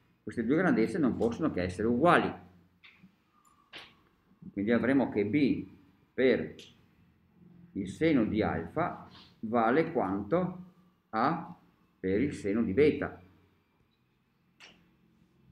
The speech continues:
Ok? Ma se osservate,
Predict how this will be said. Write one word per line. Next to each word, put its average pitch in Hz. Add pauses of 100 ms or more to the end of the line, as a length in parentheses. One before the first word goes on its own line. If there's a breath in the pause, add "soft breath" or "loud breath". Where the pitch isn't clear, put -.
(1400)
Ok? 110 (1500)
Ma -
se -
osservate, 151